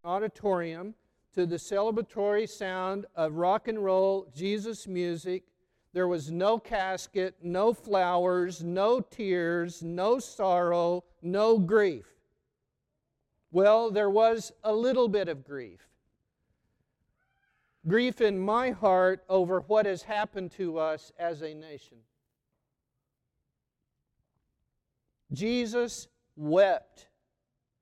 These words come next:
He wept when his friend died. And there's nothing more Christian, nothing more Christ-like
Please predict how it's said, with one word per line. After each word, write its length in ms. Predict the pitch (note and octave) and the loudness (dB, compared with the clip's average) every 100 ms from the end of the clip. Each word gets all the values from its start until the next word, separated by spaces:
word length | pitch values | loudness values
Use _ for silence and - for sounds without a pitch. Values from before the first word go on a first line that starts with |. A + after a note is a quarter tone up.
| _ _ _ | _ _ _
He 180 | A3 G#3 | 0 2
wept 720 | F3 E3 A#3 A#3 F#3 - _ _ _ _ _ _ _ | 2 4 4 4 -2 -8 _ _ _ _ _ _ _
when 180 | - G3 | -2 0
his 180 | G3 F3 | 0 -4
friend 500 | - A#3 A#3 A#3 A#3 | -4 0 0 -2 -2
died. 460 | F#3 D#3 C3 A2 C3+ B2 _ _ _ _ _ _ _ _ _ _ _ _ _ - | 2 2 0 -6 -14 -20 _ _ _ _ _ _ _ _ _ _ _ _ _ -6
And 120 | F#3+ | 0
there's 280 | G3+ G3+ F3+ | 0 0 -2
nothing 600 | A3 A3+ B3 A3+ G3+ G3 | -4 -2 -2 0 0 4
more 380 | G#3+ A#3+ B3+ | 6 8 6
Christian, 840 | C4+ - C4 B3+ - - G#3+ A3+ B3 B3 _ _ | 4 -2 -4 -4 -8 -10 -8 -8 -12 -18 _ _
nothing 640 | F3 G#3 G#3+ A3+ A3+ G#3 G3+ | -6 -4 -2 -2 0 2 6
more 580 | G#3+ A3+ A#3 A#3+ B3 - _ | 10 10 10 8 4 -4 _
Christ-like 1300 | - - A#3 A#3 A#3+ - - G3 F#3 F#3+ G3 A3 _ | -12 -2 0 0 -4 -10 -6 0 2 2 -4 -8 _